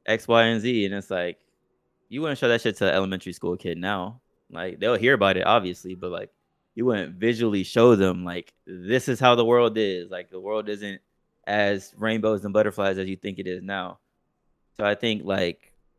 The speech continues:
as far as that aspect, I do think we cling to, um, nostalgia because, like, those were the simpler times for us. Like, those are our, our happy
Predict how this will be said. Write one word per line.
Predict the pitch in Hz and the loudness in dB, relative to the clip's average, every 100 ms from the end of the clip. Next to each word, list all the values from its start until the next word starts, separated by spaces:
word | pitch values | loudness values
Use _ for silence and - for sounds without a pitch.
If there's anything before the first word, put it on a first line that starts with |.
| _ _ - | _ _ -10
as | 104 | -2
far | 131 117 | 4 4
as | 98 | 4
that | 110 123 | 4 4
aspect, | 104 120 113 113 104 - | 6 2 2 0 0 0
I | 101 | -2
do | 92 113 | 0 0
think | 113 110 | 0 -4
we | 104 | -4
cling | 101 _ 120 110 110 | -6 _ -10 -10 -10
to, | 107 98 95 - _ _ _ _ _ _ _ - | -8 -8 -8 -14 _ _ _ _ _ _ _ -6
um, | 107 98 90 80 - - _ _ _ _ _ | -2 -2 -2 -8 -14 -20 _ _ _ _ _
nostalgia | 104 - 123 131 117 | -12 0 4 4 4
because, | 104 110 104 98 | 2 2 2 2
like, | 98 92 - | 0 -2 -6
those | 98 110 107 | 0 0 2
were | 110 | 0
the | 101 | 0
simpler | - 131 117 113 101 | -2 -6 -2 -2 -2
times | 110 101 98 | -2 -4 -4
for | - 95 | -6 -4
us. | 101 90 - | -4 -4 -8
Like, | 95 | -10
those | 95 101 | -8 -4
are | 104 98 | -2 0
our, | 92 92 | 0 0
our | 87 92 | -2 -2
happy | - 113 - 101 101 | -2 -2 -2 -6 -6